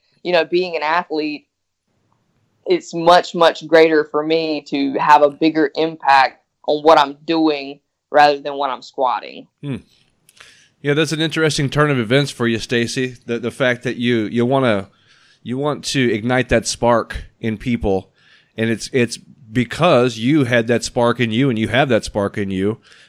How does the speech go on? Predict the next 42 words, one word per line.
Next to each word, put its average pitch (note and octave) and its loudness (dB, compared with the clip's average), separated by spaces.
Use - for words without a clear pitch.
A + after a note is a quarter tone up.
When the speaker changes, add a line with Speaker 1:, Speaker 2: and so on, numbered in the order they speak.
Speaker 2:
But A#2+ 0
it's A#2+ -6
also, C#3 4
you B2+ 0
know, C#3 0
there, B2+ 4
there C#3 2
are C3 6
a B2 0
lot D3+ 0
of G#3 -6
people D#3 -2
out D3 2
there A#2 2
who B2+ -2
are A#2+ 4
just, B2+ -2
they're A#2+ 0
ready C3 2
and A#2+ -2
they're A#2+ -2
itching A#2 -2
for A#2+ -4
someone A#2 -2
to A2+ -2
ignite G#2+ -2
that G#2 -2
spark, G2 -6
to A2+ -8
be A#2 2
motivated. G2+ -2
But B2 2
it B2 2
takes D3 -4
a C3+ -4
special C#3 0
kind F3 0
of D#3 -2
person A#2 2
to A2+ -16
do E3 2
that, E2 -4